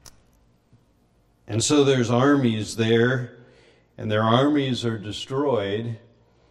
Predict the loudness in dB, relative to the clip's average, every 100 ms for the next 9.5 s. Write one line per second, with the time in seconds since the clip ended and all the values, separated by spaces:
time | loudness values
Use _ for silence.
0 | _ _ -10 -2 0 0 -2 -2 0 0
1 | -2 -2 -2 -2 0 0 0 -2 -4 -8
2 | -8 -12 -14 _ _ _ _ _ _ _
3 | _ _ _ -20 -8 -2 0 2 4 4
4 | 4 4 4 2 2 0 -2 -2 -6 -2
5 | 2 4 4 2 0 -4 -8 -12 -16 _
6 | _ _ _ _ _ _ _ _ _ _
7 | _ -2 0 2 0 -4 -8 -6 -4 -2
8 | 0 2 2 0 -2 -2 -2 -2 -2 0
9 | 0 0 -2 -8